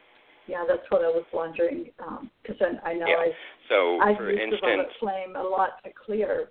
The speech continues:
Speaker 1: but I didn't know if, if you needed to, like, state that, you know, or have it clearly in your mind of what you're going to be
Speaker 2: Yeah,
Speaker 1: using
Speaker 2: and
Speaker 1: the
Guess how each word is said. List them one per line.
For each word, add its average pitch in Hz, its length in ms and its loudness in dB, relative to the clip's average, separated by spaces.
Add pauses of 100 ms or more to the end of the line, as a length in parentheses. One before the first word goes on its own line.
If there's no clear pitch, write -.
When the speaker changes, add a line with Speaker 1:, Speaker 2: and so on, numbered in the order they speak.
(120)
Speaker 1:
but 180 80 -4
I 170 80 -4
didn't 175 240 -6
know 175 280 -4
if, 165 180 -4
if - 240 -8
you 359 260 -8 (100)
needed 359 320 -8 (120)
to, 466 160 0 (100)
like, 175 180 0 (220)
state 190 300 2
that, 190 400 2 (480)
you 190 100 -4
know, 175 80 0
or 180 280 4
have 190 180 2
it 165 180 0
clearly 185 440 0
in 170 60 -8
your 165 140 -8
mind 170 460 -6
of 170 100 -4
what - 180 -2
you're 165 120 -6
going 175 300 -8
to - 100 -20
be 170 280 -6
Speaker 2:
Yeah, 98 220 2 (320)
Speaker 1:
using 208 340 4
Speaker 2:
and - 120 0
Speaker 1:
the - 40 -8